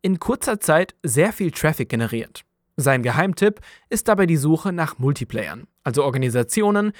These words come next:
die viele Kontakte zu anderen potenziellen Kunden haben. In seinem Fall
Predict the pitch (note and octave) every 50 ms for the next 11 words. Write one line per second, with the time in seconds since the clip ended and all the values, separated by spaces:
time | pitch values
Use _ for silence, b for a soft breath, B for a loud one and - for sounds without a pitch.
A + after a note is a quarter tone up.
0 | B B B B - F3 - - - - F#3+ A#3+ C4+ - - G3+ E3+ - - E3+
1 | F3 _ - G#3 G3+ G3+ - - - - C3+ C#3+ E3 F3+ F3 F#3+ F#3+ F#3+ - -
2 | D#3 C#3+ C#3 B2 A2 - B2+ A#2+ A#2 A2 - D3 E3+ - C#3+ A2 A#2 A2 G#2+ G2
3 | A2 - _ _ _ _ _ _ _ _ - F#3 F3 D3+ B2+ F3+ B3+ D#4 C4+ -
4 | - F3 E3+ F#3 G#3 A3+